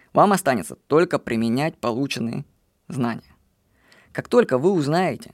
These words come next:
шаблон, по которому создаются магнетические тексты, они создаются действительно по шаблону. Вот на самом деле, я вам скажу, что профессионалы работают все-таки в заданных рамках, и не нужно иногда за них выходить. И когда вы увидите шаблон этот,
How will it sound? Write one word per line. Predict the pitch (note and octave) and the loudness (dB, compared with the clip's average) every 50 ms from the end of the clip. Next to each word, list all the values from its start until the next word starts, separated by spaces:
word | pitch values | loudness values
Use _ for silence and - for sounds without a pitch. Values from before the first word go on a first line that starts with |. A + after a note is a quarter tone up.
| - - | -20 -16
шаблон, | - - - - D#3+ D3+ - D#3 F#3 A3+ C4+ E4+ F#4 - _ _ - | -10 -4 2 4 4 4 6 4 4 4 4 2 0 -4 _ _ -10
по | C3+ | -6
которому | - D3+ D3 D#3+ D#3 C#3 C3+ | -4 -2 0 0 0 0 -2
создаются | C#3 C3+ C#3+ D3 B2+ B2 | -2 -2 -2 0 0 0
магнетические | B2+ C3+ B2+ C#3+ C3 - - - - C#3+ C#3+ | -2 -2 -2 -4 -4 -6 -8 -8 -8 -8 -8
тексты, | - A#2+ - - - | -8 -10 -8 -4 -2
они | A#2 C3+ C#3 | 0 0 0
создаются | - D#3 D#3 F3 F#3 D#3+ E3+ | 0 0 2 4 4 4 2
действительно | D3+ E3 F#3+ - A#3+ A#3 - D#3 C#3 | 0 -2 -2 -2 -2 -2 0 0 0
по | C3 - D3+ | 2 2 2
шаблону. | - - G3 G3 A3 A3+ G3+ E3 A#2+ D2+ - - _ _ _ _ _ _ _ _ _ - | 2 2 2 2 4 4 4 2 2 0 -6 -12 _ _ _ _ _ _ _ _ _ -16
Вот | - - | -12 -8
на | C3 D3 | -6 -4
самом | D#3 F#3+ F3 F3+ | -4 -2 -2 -2
деле, | A#3 C4 G3 | 0 2 2
я | D3+ | 2
вам | C3+ C3 | 2 0
скажу, | C3 - D3 C3 | -4 -6 -8 -8
что | B2+ - | -8 -10
профессионалы | - B2+ - - D#3 D#3+ G3+ A#3 A#3 D#3 | -12 -12 -6 -2 -2 -2 0 -2 -2 -2
работают | C3 C3 C3+ G3 - - | -2 -2 -4 -6 -6 -8
все-таки | - - - - - - - - | -8 -10 -10 -10 -12 -12 -12 -16
в | - - - | -20 -14 -4
заданных | F3+ D#3 F#3 - G3 G3 G3 - | -2 -2 -2 0 -2 -4 -4 -2
рамках, | - - B3 E3 - - - - | -2 -2 -2 -2 -4 -6 -10 -12
и | - - _ _ _ - _ _ _ _ _ _ _ | -14 -16 _ _ _ -20 _ _ _ _ _ _ _
не | - D#3+ | -2 0
нужно | G3+ A3+ F3 B2+ B2 | 0 0 0 -2 -2
иногда | C#3 C3+ D3 D3 C#3 | -2 -2 -4 -4 -4
за | B2 C3 | -4 -4
них | C3 C3+ - | -4 -4 -6
выходить. | - C#3+ - E3+ F3+ - - - _ _ _ _ _ _ _ _ _ _ _ _ _ _ _ _ _ _ _ | -8 -6 -4 -4 -6 -6 -8 -14 _ _ _ _ _ _ _ _ _ _ _ _ _ _ _ _ _ _ _
И | - D3+ | -6 -4
когда | D3+ - F3+ F3+ G#3+ | -2 2 2 4 4
вы | G3+ G3 - | 4 4 2
увидите | - - E3+ E3+ G#3+ F#3+ F3+ F3 - E3 | 2 0 -2 0 0 -2 -2 -2 -2 -2
шаблон | - - F#3+ G#3 A#3 C#4+ G4 F#4+ - | -2 -2 -2 -2 0 0 0 0 0
этот, | C#3 - - - - | -2 -2 -6 -10 -14